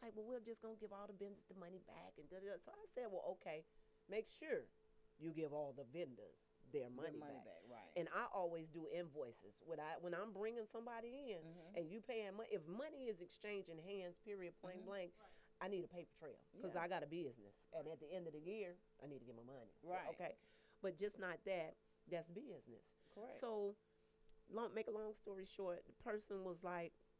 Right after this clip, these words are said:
Speaker 1: "Oh, you know that the things that we doing and all of this stuff, you know, uh, it w-,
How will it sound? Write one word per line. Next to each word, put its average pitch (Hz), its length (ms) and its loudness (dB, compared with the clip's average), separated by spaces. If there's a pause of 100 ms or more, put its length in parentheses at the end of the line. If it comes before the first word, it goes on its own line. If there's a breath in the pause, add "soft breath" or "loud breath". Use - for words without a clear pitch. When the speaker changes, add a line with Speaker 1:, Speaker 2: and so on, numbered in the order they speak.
(800 loud breath)
Speaker 1:
"Oh, 247 140 4
you 233 180 -2
know 262 280 2
that 220 220 2
the - 120 -14
things 226 280 0
that 208 120 2
we 226 220 -2 (240)
doing 262 400 2
and 190 100 -2
all 202 220 -4
of 202 100 -4
this 202 220 -4
stuff, 202 220 -2
you 208 100 -4
know, 226 240 -2 (400 loud breath)
uh, 190 400 0 (220)
it 220 180 0
w-, 185 180 -12